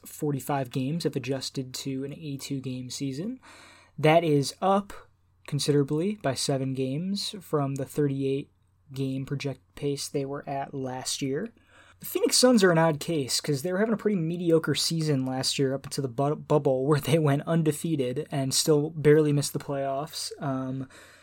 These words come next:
to the Portland Trailblazers and,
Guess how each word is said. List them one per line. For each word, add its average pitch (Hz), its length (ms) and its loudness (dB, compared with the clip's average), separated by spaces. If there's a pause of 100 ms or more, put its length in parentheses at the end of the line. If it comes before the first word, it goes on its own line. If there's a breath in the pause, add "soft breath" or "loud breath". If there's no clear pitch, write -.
(160 loud breath)
to 175 100 4
the 156 60 6
Portland 147 400 4
Trailblazers 147 800 2 (1600 loud breath)
and, 135 640 -2